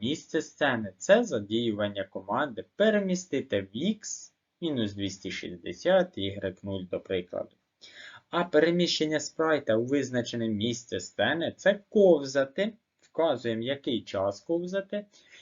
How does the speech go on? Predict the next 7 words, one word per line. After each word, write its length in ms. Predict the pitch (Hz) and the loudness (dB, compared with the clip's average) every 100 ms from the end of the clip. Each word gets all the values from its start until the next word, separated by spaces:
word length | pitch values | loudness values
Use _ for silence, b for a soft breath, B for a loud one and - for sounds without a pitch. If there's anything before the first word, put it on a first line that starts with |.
| B | B
і 100 | 285 | -2
встановлюємо 840 | 254 - 127 113 120 165 156 117 101 | -2 0 0 0 -2 -2 -2 -4 -6
координати 960 | - 98 95 101 101 98 95 - 95 - 160 | -4 -4 -2 -4 -4 -4 -6 -8 -12 -10 -4
X 380 | 202 220 - - | -4 -4 -8 -4
та 200 | 104 - _ | -4 -6 _
Y 360 | 104 98 101 98 - _ | -6 -6 -4 -6 -8 _
відповідно. 840 | 95 - 98 95 101 98 98 90 | -20 -8 -6 0 -2 -2 -4 -6